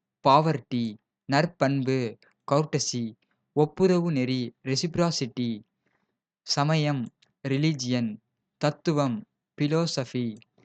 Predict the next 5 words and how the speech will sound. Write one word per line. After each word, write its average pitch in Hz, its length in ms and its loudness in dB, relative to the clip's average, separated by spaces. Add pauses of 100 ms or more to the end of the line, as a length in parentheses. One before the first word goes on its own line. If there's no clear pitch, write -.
(200)
எளிமை, 143 640 0 (260)
சிம்ப்ளிசிட்டி. 143 840 -4 (380)
நேர்மை, 143 680 0 (220)
இன்டிகிரிட்டி. 131 840 -2 (300)
ஈகை, 151 640 2